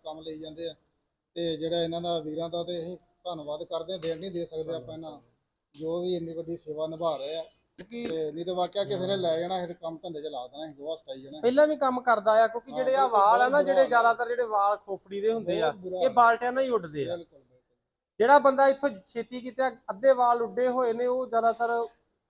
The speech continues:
Speaker 2: ਇਸੇ ਤਰੀਕੇ ਨਾਲ ਜਾਂਦਾ। ਉਹ ਅਲਰਜੀ ਹੋ ਗਈ ਹੋਊਗੀ, ਪ੍ਰੋਬਲਮ ਆਈ, ਅਗਲੇ ਨੇ ਬਾਹਰ ਮਾਰਿਆ ਹੋਊਗੀ, ਚੱਲ ਪਈ, ਇਲਾਜ ਤਾਂ ਕਰਾਉਂਦੇ ਨਹੀਂ ਜੀ।
Speaker 1: ਬਾਕੀ
Speaker 2: ਆਪਣੇ ਬਹੁਤ ਸਾਰੇ
Speaker 1: ਪਹਿਲੇ ਦਿਨ
Speaker 2: ਜੀਵਨ
Speaker 1: ਆਏ ਆ, ਵੀਰ ਨਾਲ ਮਿਲ ਹੋਇਆ, ਬਹੁਤ ਵਧੀਆ ਲੱਗਾ ਜੀ। ਤੇ ਸਾਡੇ ਕੋਲ ਇੱਕ ਗੁਰਸਿੱਖ ਪਿਆਰਾ ਵੀ ਹੈਗਾ, ਉਹ ਵੀ ਦਿਮਾਗੀ ਤੌਰ ਤੇ ਪਰੇਸ਼ਾਨ ਆ।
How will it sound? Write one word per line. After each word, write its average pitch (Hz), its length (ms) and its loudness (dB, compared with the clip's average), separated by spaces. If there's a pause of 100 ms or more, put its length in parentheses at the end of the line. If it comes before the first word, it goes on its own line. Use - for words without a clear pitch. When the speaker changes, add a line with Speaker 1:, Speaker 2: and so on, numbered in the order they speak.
(120)
Speaker 2:
ਇਸੇ 214 220 -6
ਤਰੀਕੇ 226 280 -8
ਨਾਲ 214 120 0
ਜਾਂਦਾ। 214 280 4
ਉਹ 220 100 6
ਅਲਰਜੀ 214 380 0
ਹੋ 233 100 4
ਗਈ 220 180 -4
ਹੋਊਗੀ, 214 240 -2
ਪ੍ਰੋਬਲਮ 202 420 0
ਆਈ, 202 120 -2
ਅਗਲੇ 196 180 -4
ਨੇ 196 80 -4
ਬਾਹਰ 180 240 0
ਮਾਰਿਆ 196 300 0
ਹੋਊਗੀ, 185 160 -6
ਚੱਲ 170 240 -8
ਪਈ, 175 180 -16
ਇਲਾਜ 185 680 0
ਤਾਂ 220 120 2
ਕਰਾਉਂਦੇ 214 360 -2
ਨਹੀਂ 214 160 -6
ਜੀ। 151 180 -10 (260)
Speaker 1:
ਬਾਕੀ 170 300 -4
Speaker 2:
ਆਪਣੇ 175 200 0
ਬਹੁਤ 185 180 -2
ਸਾਰੇ 190 200 0
Speaker 1:
ਪਹਿਲੇ 196 140 0
ਦਿਨ 185 140 0
Speaker 2:
ਜੀਵਨ 175 80 2
Speaker 1:
ਆਏ 170 200 0
ਆ, 185 120 -2
ਵੀਰ 165 240 -4
ਨਾਲ 170 180 -6
ਮਿਲ 160 220 -4
ਹੋਇਆ, 165 260 0
ਬਹੁਤ 160 380 -6
ਵਧੀਆ 160 340 -6
ਲੱਗਾ 151 280 -6
ਜੀ। 170 160 -8
ਤੇ 185 160 -8
ਸਾਡੇ 165 280 -8
ਕੋਲ 175 280 -12
ਇੱਕ 170 480 -12
ਗੁਰਸਿੱਖ 156 340 -18
ਪਿਆਰਾ 156 300 -8
ਵੀ 180 140 -6
ਹੈਗਾ, 151 200 -4
ਉਹ 170 120 -6
ਵੀ 185 140 -6
ਦਿਮਾਗੀ 156 420 -10
ਤੌਰ 151 220 -12
ਤੇ 151 120 -20
ਪਰੇਸ਼ਾਨ 139 480 -14
ਆ। 139 60 -18